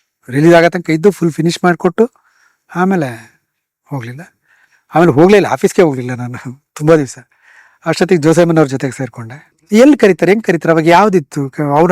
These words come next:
ಈಗ ನಾನಾಗಿ ನಾನು ಹೋಗ್ಬೇಕು, ಅವ್ರು ನನ್ನನ್ನು ಕರೆಯೋದು, ನಾನು ಅವ್ರ ಹತ್ರ ಹೋಗ್ಬೇಕು. ನಾನು ಹೋಗ್ಬೇಕು actually. ನಾನು ಹೋಗ್ಬೇಕಾಗಿತ್ತು, ನಾನು ಹೋಗ್ಲಿಲ್ಲ. ನಾನು ಎಲ್ಲೋ ಬೇರೆ ಕಡೆ ಕೆಲ್ಸ ಮಾಡ್ಬೇಕು ಅಂತ ಅನ್ಸಿತ್ತು ನಂಗೆ. ಆ, ಹಂಗೂ ಹಿಂಗೂ ಮಾಡಿ ಕಲ್ಲೇಶ್ ಅಂತ ಒಬ್ಬ ಡೈರೆಕ್ಟರ್ ಇದ್ರು ಅವಾಗ.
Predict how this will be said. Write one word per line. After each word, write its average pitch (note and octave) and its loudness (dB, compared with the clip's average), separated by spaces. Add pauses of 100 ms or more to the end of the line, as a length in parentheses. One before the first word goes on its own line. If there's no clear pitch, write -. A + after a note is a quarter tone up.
(140)
ಈಗ B2+ -6
ನಾನಾಗಿ A3 4
ನಾನು G3+ 2
ಹೋಗ್ಬೇಕು, C3+ -4
ಅವ್ರು F#3+ 4
ನನ್ನನ್ನು F3+ 2
ಕರೆಯೋದು, D#3 0
ನಾನು D#3+ 2
ಅವ್ರ C#3+ -4
ಹತ್ರ C3 -10
ಹೋಗ್ಬೇಕು. B2+ -4
ನಾನು G3+ 4
ಹೋಗ್ಬೇಕು C#3 -2
actually. A#2+ -20 (760)
ನಾನು E3+ 4
ಹೋಗ್ಬೇಕಾಗಿತ್ತು, C#3+ -2
ನಾನು D#3+ 2
ಹೋಗ್ಲಿಲ್ಲ. C#3 -2 (920)
ನಾನು F3 4
ಎಲ್ಲೋ F#3+ 4
ಬೇರೆ F#3+ 4
ಕಡೆ A3 -2
ಕೆಲ್ಸ E3 -4
ಮಾಡ್ಬೇಕು E3 0
ಅಂತ C#3+ -6
ಅನ್ಸಿತ್ತು B2 -14
ನಂಗೆ. A2+ -20 (560)
ಆ, D3+ -20 (400)
ಹಂಗೂ E3+ 2
ಹಿಂಗೂ E3 -2
ಮಾಡಿ D#3+ 0 (280)
ಕಲ್ಲೇಶ್ G#3 4
ಅಂತ F3 -4
ಒಬ್ಬ C#3+ -4
ಡೈರೆಕ್ಟರ್ C#3+ -4
ಇದ್ರು B2+ -14
ಅವಾಗ. B2+ -20